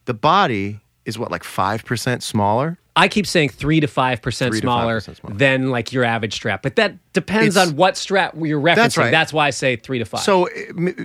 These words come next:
Speaker 1: there could have been one that came off the line that was actually that size when people were doing guitars by hand or even still a little smaller.
Speaker 2: Well, I had you measure your Hitmaker for me.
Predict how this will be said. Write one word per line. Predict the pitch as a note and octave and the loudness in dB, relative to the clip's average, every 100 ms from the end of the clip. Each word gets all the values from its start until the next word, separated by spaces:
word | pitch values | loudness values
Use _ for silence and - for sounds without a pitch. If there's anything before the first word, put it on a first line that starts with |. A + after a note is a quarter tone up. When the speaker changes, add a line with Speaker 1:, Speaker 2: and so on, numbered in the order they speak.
| - | -12
Speaker 1:
there | C#3 C#3+ E3 | 0 2 2
could | - | 2
have | F#3+ | 2
been | D#3 | 2
one | C#3+ C3+ | 0 0
that | A#2 | -2
came | B2+ A#2 | 0 0
off | G2+ | 0
the | G2+ | -2
line | G#2 F#2+ | -2 0
that | F2+ - | -4 -4
was | F2+ | -2
actually | F#2+ F2 F2+ | -2 -2 -2
that | F2 E2 | -2 -2
size | F#2+ E2+ D2+ - - | -2 -2 -2 -6 -10
when | G2 F2+ | -8 -4
people | G2+ F2+ | -4 -4
were | F2+ | -6
doing | F#2 F2 | -4 -6
guitars | E2 F#2 F2 | -4 -4 -2
by | F#2 | -4
hand | F#2+ B2+ D#3 | -2 -2 0
or | B2 | 0
even | A#2 G2+ | 0 -2
still | - G#2 | -2 -2
a | F2 | -2
little | D2 | -8
smaller. | D2 C2+ G#1+ - _ _ | -10 -12 -12 -18 _ _
Speaker 2:
Well, | - G3 F#3+ - - _ _ _ | 2 4 2 -4 -12 _ _ _
I | - E3+ | 0 2
had | F3+ D3+ | 2 2
you | D#3+ | 2
measure | E3 D#3 D#3 | 2 2 0
your | C#3 B2+ A#2 | 0 0 0
Hitmaker | G#2 F3 C3+ A#2 G#2 G#2 | 0 0 0 -6 -4 -8
for | - A2+ | -6 -4
me. | G#2 G#2+ | -4 -6